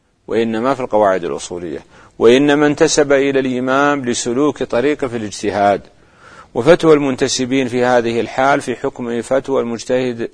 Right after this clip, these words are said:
المستقل المطلق، بل يعمل بها ويعتد بها في الإجماع والخلاف."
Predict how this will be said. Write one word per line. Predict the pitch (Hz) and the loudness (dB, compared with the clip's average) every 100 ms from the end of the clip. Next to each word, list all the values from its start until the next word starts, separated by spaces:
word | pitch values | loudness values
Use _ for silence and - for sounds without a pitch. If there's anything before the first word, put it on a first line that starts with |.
| - | -8
المستقل | 107 110 117 - 123 135 131 | -6 -4 -6 -6 -6 -4 -2
المطلق، | 104 101 95 95 - | -4 -4 -4 -6 -6
بل | - 131 | -6 -2
يعمل | 143 131 117 107 | -2 -2 -2 -2
بها | 101 101 95 | -4 -2 -2
ويعتد | 67 104 127 143 135 120 | 0 -2 0 -2 -4 -4
بها | 113 117 104 | -2 -2 -2
في | 117 | -6
الإجماع | 87 - 123 127 | -10 -10 -8 -4
والخلاف." | 113 - 87 85 87 | -4 -6 -4 -4 -4